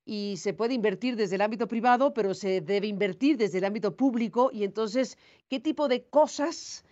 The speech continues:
se esperarían de los futuros gobiernos ahora que todo mundo anda en es-, en estas elecciones?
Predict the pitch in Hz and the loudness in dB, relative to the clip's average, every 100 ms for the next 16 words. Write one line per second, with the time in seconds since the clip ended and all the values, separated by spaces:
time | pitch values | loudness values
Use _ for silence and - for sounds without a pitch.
0 | _ _ _ - 226 214 233 220 226 311 | _ _ _ -2 -2 2 2 4 4 2
1 | 285 285 277 202 202 202 - 226 294 311 | 2 2 0 -2 -2 -4 -4 -6 -2 -2
2 | 214 226 262 320 262 233 269 - - 214 | 0 0 2 4 4 2 -4 -2 2 4
3 | 240 247 220 - 233 226 233 214 214 202 | 4 0 -4 -4 -4 -4 -4 -2 0 0
4 | 180 165 - 196 220 214 185 175 - 190 | -4 -6 -6 -6 -4 -6 -6 -6 -4 -6
5 | 160 - | -6 -10